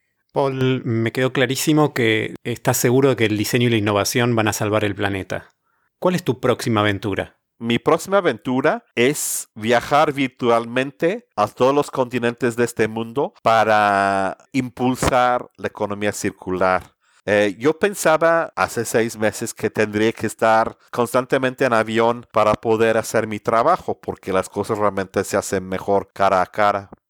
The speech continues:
Speaker 2: Sin embargo, en los últimos tres meses he estado en conferencias en Viena, en Estados Unidos, eh, he hecho llamadas con Australia, con Hawái, con muchos países.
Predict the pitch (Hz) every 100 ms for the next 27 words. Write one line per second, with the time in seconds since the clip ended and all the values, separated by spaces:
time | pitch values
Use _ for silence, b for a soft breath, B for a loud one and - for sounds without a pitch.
0 | _ - 143 143 143 135 135 139 127 120
1 | 135 135 - 131 - 113 - 123 - -
2 | 110 117 - - 120 120 123 110 - 107
3 | 101 110 107 107 123 117 113 - - 95
4 | 92 92 90 - 107 117 120 127 120 117
5 | 117 117 113 107 101 101 101 98 - 98
6 | 95 - 104 117 123 117 117 113 110 -
7 | - - 95 95 95 92 92 - 104 -
8 | - 110 107 104 104 101 107 - - 101
9 | 90 90 87 82 113 107 - - 123 120
10 | 120 113 113 113 107 107 104 - 101 101
11 | - 110 110 120 113 107 107 104 - 101
12 | 104 107 110 - 113 107 101 104 104 -